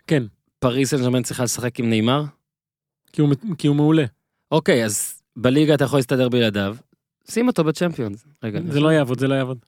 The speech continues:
Speaker 2: שמע, זה מ-, זה, שמע, זה פשוט סיפור מטורף. הם יודעים שהוא לא רוצה להיות שם, משמע,
Speaker 1: אבל הוא
Speaker 2: הם,
Speaker 1: שלהם.
Speaker 2: הם צריך, זהו,
Speaker 1: הוא
Speaker 2: אבל,
Speaker 1: שלהם.
Speaker 2: אז מצד אחד אני אומר, הם לא צריכים לשתף אותו כי הוא לא רוצה להיות שם, מצד שני הם רוצים למכור אותו מלא כסף, אז הם צריכים שהוא יהיה אולי עוד יותר חולני ממשהו, כי הרי ברור שניימר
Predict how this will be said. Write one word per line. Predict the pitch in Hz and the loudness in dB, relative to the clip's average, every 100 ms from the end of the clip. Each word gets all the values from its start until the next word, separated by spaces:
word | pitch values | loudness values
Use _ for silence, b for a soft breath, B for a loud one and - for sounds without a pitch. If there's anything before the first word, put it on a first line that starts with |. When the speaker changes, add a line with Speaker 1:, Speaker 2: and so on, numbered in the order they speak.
| _ _ _ | _ _ _
Speaker 2:
שמע, | - 196 196 - _ _ 127 | -2 0 0 -4 _ _ -2
זה | 127 | 2
מ-, | 139 147 | 2 0
זה, | 117 107 | -6 -10
שמע, | 151 139 113 | -6 -4 -6
זה | 98 | -10
פשוט | - - - - | -8 -8 -8 -8
סיפור | - - 131 | -6 -2 -2
מטורף. | 127 110 120 107 - b b - | -2 -2 -2 -4 -10 b b 0
הם | 139 | 4
יודעים | 156 131 196 202 | 4 6 4 4
שהוא | 175 | 4
לא | 170 | 4
רוצה | 170 160 | 4 4
להיות | 170 | 4
שם, | 170 147 | 4 2
משמע, | 123 - 165 175 175 b b b b - | 0 2 2 2 -2 b b b b -2
Speaker 1:
אבל | 170 | 2
הוא | 220 | 4
Speaker 2:
הם, | 262 | 4
Speaker 1:
שלהם. | 262 311 | 4 4
Speaker 2:
הם | 190 | 2
צריך, | 151 143 | 0 2
זהו, | 190 220 | 4 6
Speaker 1:
הוא | 131 | 4
Speaker 2:
אבל, | 202 | 4
Speaker 1:
שלהם. | 180 117 | 2 0
Speaker 2:
אז | 123 123 | -2 -4
מצד | 135 175 175 | -2 0 0
אחד | 180 196 | 2 2
אני | 175 160 | 4 4
אומר, | 165 196 175 | 4 4 4
הם | 151 | 4
לא | 170 | 2
צריכים | - 160 | 0 -2
לשתף | 151 165 151 | 0 2 2
אותו | 139 | 0
כי | 143 | 4
הוא | 143 | 4
לא | |
רוצה | 143 147 | 4 4
להיות | 135 | 4
שם, | 143 | 2
מצד | 135 156 139 | 2 0 2
שני | 165 | 2
הם | 147 | 2
רוצים | 127 151 | 2 2
למכור | 135 147 | 2 2
אותו | 135 135 | 2 2
מלא | 139 143 | 2 2
כסף, | 156 123 | 0 -2
אז | 110 | -4
הם | 104 | -4
צריכים | - 147 | -4 -2
שהוא | 131 139 | 4 6
יהיה | 139 | 6
אולי | 139 131 120 B B | 6 4 0 B B
עוד | - 156 | 2 4
יותר | 151 | 4
חולני | 117 139 135 143 | 2 2 4 4
ממשהו, | 139 147 - 123 104 | 4 2 2 0 2
כי | 120 | 2
הרי | 120 | 2
ברור | 120 123 160 | 2 2 2
שניימר | 151 143 127 135 165 160 | 2 0 2 2 2 2